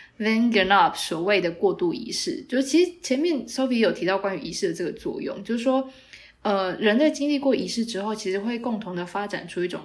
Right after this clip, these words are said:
共入态，它的英文叫做 communitas，它指的是一种情感的状态，就是说人是不会受到人际社会关系还有名分地位的牵绊的。大家在那个场域，其实不管你是谁，其实大家的，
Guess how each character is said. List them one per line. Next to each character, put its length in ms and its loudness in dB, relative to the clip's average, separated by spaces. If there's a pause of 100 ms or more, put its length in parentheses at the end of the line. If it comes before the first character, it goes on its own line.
共 260 -2
入 180 0
态， 320 -2
它 100 -2
的 100 4
英 120 2
文 140 2
叫 100 0
做 220 -2
communitas， 920 -6 (360)
它 100 0
指 260 -2
的 40 -4
是 160 -6
一 100 -6
种 320 -10
情 300 -8
感 180 -6
的 120 -14
状 260 -10
态， 220 -8
就 180 -6
是 20 -4
说 160 0
人 360 0
是 120 -6
不 160 -6
会 160 -2
受 160 -4
到 200 0
人 200 -4
际 160 -6
社 200 -6
会 100 -2
关 240 -6
系 160 -6
还 80 -8
有 80 -2
名 180 -12
分 260 -6
地 160 -10
位 140 -6
的 120 -10
牵 320 -12
绊 260 -6
的。 160 -14 (240)
大 140 -4
家 180 2
在 160 2
那 140 0
个 80 2
场 280 -6
域， 60 -4
其 160 -8
实 140 -2
不 120 -4
管 300 -2
你 100 -4
是 200 -4
谁， 420 -6
其 160 -12
实 160 -6
大 180 2
家 180 -2
的， 400 -4